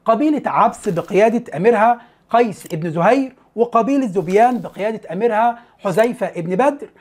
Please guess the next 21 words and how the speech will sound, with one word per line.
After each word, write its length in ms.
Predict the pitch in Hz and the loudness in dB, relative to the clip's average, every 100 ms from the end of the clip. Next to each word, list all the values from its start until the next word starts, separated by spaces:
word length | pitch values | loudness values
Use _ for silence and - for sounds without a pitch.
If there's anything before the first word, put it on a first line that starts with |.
| _ - | _ -2
على 320 | 196 285 294 | 0 2 2
إن 120 | 302 | 0
القبيلتين 680 | 277 247 208 196 254 277 277 - | 0 -2 -2 -2 -2 -4 -4 -8
هيشاركوا 460 | 160 160 226 240 190 | -8 0 0 0 -6
في 60 | |
السباق 340 | 208 220 254 240 | -6 -2 -2 0
ده 280 | 269 311 294 - - | 2 0 -2 -14 -6
بخيل 440 | 202 220 269 277 | -4 -2 -4 -4
تابع 380 | 247 233 233 208 | -2 0 2 2
ليهم، 320 | 180 196 151 120 _ _ _ - | 0 -4 -8 -12 _ _ _ -4
والخيل 600 | 269 240 285 311 294 - _ | -2 -2 0 0 0 -2 _
بتاع 340 | 160 165 247 214 | -8 0 2 4
القبيلة 400 | 214 196 220 214 | 2 0 2 2
دي 280 | 185 180 - | 2 -4 -6
اللي 160 | 180 190 | -4 -2
هيفوز 400 | 196 185 233 240 | 0 -2 -2 -4
في 60 | - | -6
السباق 520 | 180 208 277 302 - _ _ _ - | -6 0 2 2 -2 _ _ _ -4
هيبقى 480 | 254 311 - 254 254 | -2 -2 0 0 0
قبيلته 560 | 214 285 277 285 285 269 _ - | -2 -2 -4 -4 -4 -6 _ -4
هي 420 | 233 269 269 269 | -2 0 0 -2